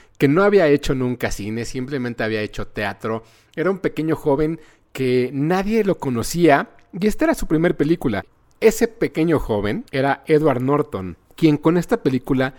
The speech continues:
logró ganar diferentes premios alrededor del mundo. Estuvo nominado a Mejor Actor de Reparto en los premios de la Academia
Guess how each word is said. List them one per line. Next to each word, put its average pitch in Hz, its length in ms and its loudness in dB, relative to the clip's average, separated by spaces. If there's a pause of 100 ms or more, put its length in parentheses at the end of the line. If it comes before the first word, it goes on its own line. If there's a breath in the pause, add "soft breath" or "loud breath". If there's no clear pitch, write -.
(200 soft breath)
logró 139 340 4
ganar 165 420 0
diferentes 156 840 -2
premios 135 420 -2
alrededor 104 400 -6
del 110 160 -4
mundo. 104 320 -8
Estuvo 131 280 -6
nominado 117 540 -2 (320 loud breath)
a 110 120 -4
Mejor 110 380 -2
Actor 123 380 -4
de 131 100 -2
Reparto 110 680 -6
en 95 300 -8
los 101 120 -8
premios 120 380 -2
de 117 80 -2
la 90 80 -10
Academia 110 600 -6